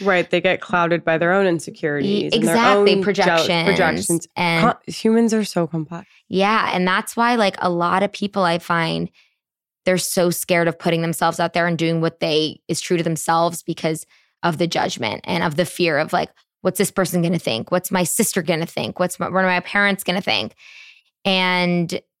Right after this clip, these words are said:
Speaker 2: like, I remember my sister, she was starting a, a business, and she, she thought maybe the idea was a little silly,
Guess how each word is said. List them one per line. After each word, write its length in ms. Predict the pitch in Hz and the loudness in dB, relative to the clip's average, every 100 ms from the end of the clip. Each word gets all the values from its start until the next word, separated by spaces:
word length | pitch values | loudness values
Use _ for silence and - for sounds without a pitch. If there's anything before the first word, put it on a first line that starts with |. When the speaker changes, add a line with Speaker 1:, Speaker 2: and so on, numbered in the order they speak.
| _ _ | _ _
Speaker 2:
like, 100 | 196 | 0
I 60 | 190 | 2
remember 300 | 190 190 185 | 4 4 2
my 140 | 180 | 2
sister, 520 | 170 - 226 196 170 170 | 0 -2 -2 0 2 0
she 240 | - 175 | -2 -2
was 180 | 165 170 | -2 -2
starting 380 | - 165 165 165 | 0 0 0 -2
a, 120 | 165 - | -4 -6
a 80 | 160 | -4
business, 640 | 170 170 180 170 185 - | -2 -2 0 0 0 -4
and 200 | - 165 | -4 -4
she, 420 | 160 170 160 165 - _ _ _ _ _ _ - | -2 -2 -2 -4 -10 _ _ _ _ _ _ -14
she 280 | - 196 | -4 -2
thought 240 | 185 180 180 | 0 0 2
maybe 200 | 175 170 | 2 2
the 140 | 170 | 2
idea 320 | 165 160 170 | 0 0 0
was 140 | 160 170 | 0 -2
a 60 | |
little 160 | 165 165 | -2 -4
silly, 600 | - 175 156 180 233 254 | -4 0 2 2 0 -2